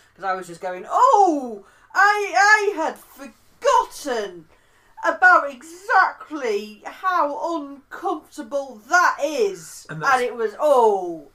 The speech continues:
Speaker 2: and that
Speaker 1: oh.
Speaker 2: and that's because American moralities are different.
Speaker 1: Mm.
Speaker 2: Um, I mean, you know, we share a very similar sensibility, uh, as nations, but American moralities are different, and they looked at that and they went, "Right, so the people who would be creeped out won't watch the show, and the people who,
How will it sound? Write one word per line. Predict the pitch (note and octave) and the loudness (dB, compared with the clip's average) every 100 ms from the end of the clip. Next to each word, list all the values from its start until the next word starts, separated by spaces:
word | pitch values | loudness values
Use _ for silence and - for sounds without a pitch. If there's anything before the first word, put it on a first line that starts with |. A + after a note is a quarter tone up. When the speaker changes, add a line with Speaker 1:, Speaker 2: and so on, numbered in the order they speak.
| - | 0
Speaker 2:
and | F#4+ | 4
that | E4 | 6
Speaker 1:
oh. | D4 C4+ A3+ G3+ E3 | 6 4 2 2 -4
Speaker 2:
and | D3+ | -12
that's | D3 C3+ | -12 -16
because | - - C3+ | -18 -16 -14
American | C#3 C#3 C#3 C3+ - B2 | -10 -8 -8 -10 -16 -18
moralities | A#2 A#2 C3+ C3+ C3 B2+ A2 | -16 -14 -12 -14 -16 -20 -20
are | |
different. | G#2+ - G2 _ | -20 -20 _ _
Speaker 1:
Mm. | B3+ B3 A3+ G3+ F#3+ _ _ _ _ | -18 -16 -14 -16 _ _ _ _ _
Speaker 2:
Um, | D#3 C3+ C3 B2 B2 B2 - | -8 -6 -6 -8 -12 -20 -16
I | D3+ | -12
mean, | C#3+ C3+ | -12 -12
you | C3+ | -12
know, | B2 A2+ | -14 -16
we | B2 | -20
share | - C#3+ B2 | -16 -12 -12
a | A2 | -14
very | A#2+ A#2 A2+ | -18 -18 -20
similar | - - C#3+ A#2+ A2 | -20 -16 -16 -16 -18
sensibility, | - A#2 - D#3 D3+ C#3 A2 G2 _ _ _ - A#2+ | -20 -20 -14 -10 -8 -10 -18 -20 _ _ _ -20 -16
uh, | A2+ - | -16 -16
as | A2+ G2+ | -18 -18
nations, | A2 G2 - A2+ A2+ _ _ _ - | -20 -20 -20 -20 -20 _ _ _ -20
but | A#2+ - | -18 -16
American | B2+ B2 A#2+ A#2 | -14 -16 -16 -18
moralities | A#2+ C3 C3 A#2+ | -16 -16 -16 -20
are | - | -20
different, | G#2+ _ G#2 | -20 _ -20
and | A2 | -20
they | A2+ | -18
looked | C3 B2+ | -18 -18
at | G#2 | -20
that | G2 | -20
and | A2 | -20
they | |
went, | G#2+ G#2 F#2 _ _ _ _ _ _ - | -18 -18 -20 _ _ _ _ _ _ -6
"Right, | C#3 C3+ - | -4 -4 -8
so | |
the | D3 | -8
people | F#3 F3 | -6 -6
who | F3 | -6
would | F#3 F3+ | -4 -4
be | D3 | -6
creeped | - C3+ - | -14 -14 -10
out | C3 B2 | -10 -10
won't | B2+ B2 | -14 -14
watch | B2 - | -16 -16
the | - | -18
show, | - D3 C#3+ | -10 -6 -6
and | |
the | B2+ | -8
people | C3+ C3 B2 | -14 -14 -12
who, | A#2 B2 A#2 | -12 -12 -14